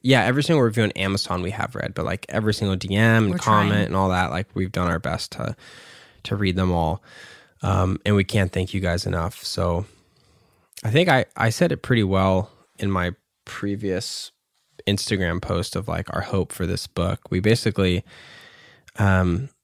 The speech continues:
Speaker 1: you know, hope that this book would become, I guess, the wind in the sails, if you will. And I feel like, I don't know, as just, like, we continue to hear the response and people,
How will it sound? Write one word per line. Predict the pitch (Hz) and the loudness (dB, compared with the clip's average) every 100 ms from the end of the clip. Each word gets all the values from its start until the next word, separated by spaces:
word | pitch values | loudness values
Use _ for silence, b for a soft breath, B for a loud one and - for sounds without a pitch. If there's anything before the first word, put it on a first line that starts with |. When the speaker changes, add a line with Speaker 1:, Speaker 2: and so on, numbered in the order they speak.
| _ _ - | _ _ -4
Speaker 1:
you | 104 | -2
know, | 87 | -2
hope | 113 - 107 95 | -2 0 0 0
that | 78 78 | -2 -2
this | 95 - | -2 -2
book | - 95 98 - - - | 2 2 2 -4 -18 -14
would | - 107 92 | -4 -2 0
become, | 95 - 101 92 90 87 - _ _ _ _ _ _ _ _ _ | -2 0 0 2 2 0 -6 _ _ _ _ _ _ _ _ _
I | 110 | 2
guess, | 113 - | 2 4
the | 98 | 0
wind | 90 104 104 104 | 2 4 4 4
in | 98 | 4
the | 95 | 2
sails, | - 98 92 95 104 117 - _ _ _ - | 0 0 2 2 2 0 -6 _ _ _ 0
if | 113 - | 2 4
you | 120 | 4
will. | 123 123 139 B B B B B B B | 4 4 0 B B B B B B B
And | - 107 101 101 101 101 107 - | -2 2 2 4 4 2 0 0
I | 101 | -2
feel | 98 - 113 113 | -2 0 2 4
like, | 107 101 98 - - - _ _ _ _ _ 107 | 4 4 2 -4 -18 -20 _ _ _ _ _ -4
I | 101 | -2
don't | 95 | 0
know, | 90 87 | 0 2
as | 101 104 - | 2 2 -2
just, | 101 - | -4 -2
like, | 98 - - | -2 -4 -8
we | - 107 | -2 -2
continue | - 110 110 104 98 | 0 0 2 2 2
to | |
hear | 101 101 | 2 2
the | 90 | 0
response | 92 - 117 113 113 110 | -2 0 2 4 2 0
and | 95 87 95 B B B B B B B B | -2 -2 -4 B B B B B B B B
people, | - 107 101 | -2 0 0